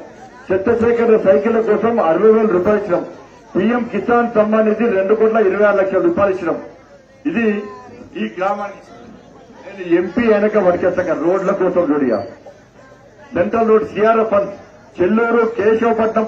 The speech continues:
పదిహేను కిలోమీటర్ల డబుల్ రోడ్ కోసం ఇరవై ఐదు కోట్ల రూపాయలు తీసుకొచ్చిన నేనే.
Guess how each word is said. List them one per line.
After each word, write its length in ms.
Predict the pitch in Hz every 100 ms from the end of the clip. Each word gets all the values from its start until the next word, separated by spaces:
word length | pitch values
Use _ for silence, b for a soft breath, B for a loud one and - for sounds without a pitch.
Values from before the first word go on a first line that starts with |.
| -
పదిహేను 380 | 196 214 233 226
కిలోమీటర్ల 500 | 220 220 220 214 208
డబుల్ 420 | 185 180 220 220
రోడ్ 180 | 214 208
కోసం 420 | 208 - 226 226 180
ఇరవై 440 | 190 220 247 240
ఐదు 100 | 233
కోట్ల 240 | 226 226 214
రూపాయలు 360 | 196 226 226
తీసుకొచ్చిన 440 | 202 214 208 175 170
నేనే. 300 | 180 151